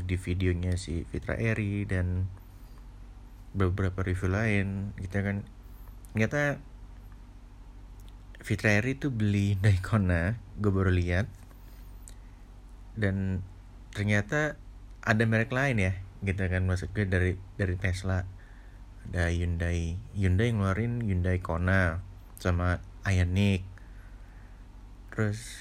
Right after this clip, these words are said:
ternyata dua ribu dua puluh Lexus ngeluarin juga U X tiga ratus i. Nah, itu lumayan juga sih harganya.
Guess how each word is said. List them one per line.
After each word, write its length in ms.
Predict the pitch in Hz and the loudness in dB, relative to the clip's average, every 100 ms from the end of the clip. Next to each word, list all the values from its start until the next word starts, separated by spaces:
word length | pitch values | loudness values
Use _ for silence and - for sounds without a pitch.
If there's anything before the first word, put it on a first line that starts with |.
| - - | -14 -2
ternyata 720 | 101 98 95 92 92 - 139 | 0 2 2 0 0 4 4
dua 240 | 131 110 | 4 4
ribu 240 | 101 95 98 | 4 2 2
dua 160 | 95 | 2
puluh 560 | 95 104 127 151 151 180 - - - - - - - - - - - - - - - - - | 0 0 2 4 2 0 -6 -18 -18 -18 -18 -18 -18 -18 -20 -18 -18 -18 -16 -16 -16 -14 -4
Lexus 720 | 92 - - 156 165 - - - | -4 -2 0 0 0 -2 -2 0
ngeluarin 320 | 123 123 127 | 2 4 2
juga 480 | 139 147 117 101 - - | 0 2 4 4 2 -4
U 240 | 113 110 - | 0 2 2
X 320 | 131 127 - | 0 -2 -2
tiga 320 | - 101 101 | 0 2 4
ratus 480 | 104 98 - 107 - - - | 2 0 0 0 -2 -8 0
i. 320 | 139 123 87 - - - - - - - - - - - - - - - - - - - 107 | 2 2 0 -6 -14 -16 -18 -18 -18 -18 -20 -20 -18 -18 -16 -16 -16 -16 -16 -18 -18 -4 2
Nah, 320 | 101 92 87 - - - - - - - - - | 4 6 2 -2 -12 -16 -18 -18 -20 -20 -16 -8
itu 560 | 107 - 135 135 131 - - - - - - | -4 2 4 6 4 -2 -16 -18 -20 -20 -2
lumayan 400 | 113 98 98 98 | 2 4 4 4
juga 160 | 123 123 | 2 0
sih 160 | - | 2
harganya. 560 | 104 98 101 95 90 | 0 0 2 2 2